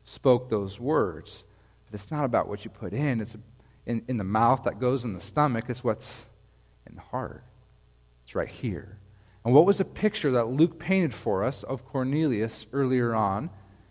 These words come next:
in the book of Acts, this chapter?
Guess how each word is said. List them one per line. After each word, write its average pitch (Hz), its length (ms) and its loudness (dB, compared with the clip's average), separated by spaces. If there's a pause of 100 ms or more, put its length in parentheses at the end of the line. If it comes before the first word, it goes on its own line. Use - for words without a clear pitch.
(280)
in 98 80 -6
the 95 60 -6
book 95 180 -10
of 92 80 -8
Acts, 95 640 0 (260)
this 98 140 -4
chapter? - 640 -2